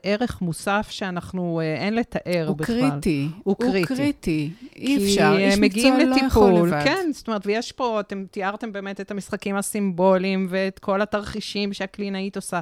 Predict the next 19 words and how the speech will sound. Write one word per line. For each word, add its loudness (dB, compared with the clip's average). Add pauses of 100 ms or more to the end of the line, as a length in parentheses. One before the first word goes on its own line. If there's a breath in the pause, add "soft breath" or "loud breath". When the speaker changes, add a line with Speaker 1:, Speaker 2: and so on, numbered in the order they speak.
(380 soft breath)
Speaker 1:
שזה -2
נהדר 2
ומדהים, 2
אבל -4
זה -10
טיפה 2
בים, -2
זה -8
פעם -6
בשבוע. -8 (460 soft breath)
וכשההורים 0
מגיעים 0
וממשיכים -2
את 0
זה 0
בבית, 2
אנחנו -4
רואים 0
תוצאות -2